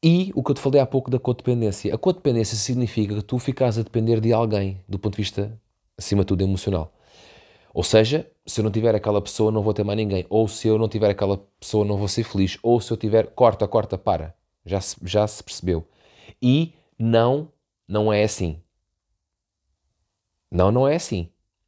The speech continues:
Aquela pessoa, em primeiro lugar, se tu te sentes dependente daquela pessoa, então já estás,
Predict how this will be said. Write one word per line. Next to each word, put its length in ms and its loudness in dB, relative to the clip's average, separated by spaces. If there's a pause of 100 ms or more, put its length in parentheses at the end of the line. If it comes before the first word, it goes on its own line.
(840)
Aquela 300 2
pessoa, 520 0 (320)
em 40 -8
primeiro 260 2
lugar, 360 2 (340)
se 120 -16
tu 140 0
te 80 -8
sentes 400 -2 (640)
dependente 460 2
daquela 280 2
pessoa, 540 0
então 240 -4
já 100 -2
estás, 380 -4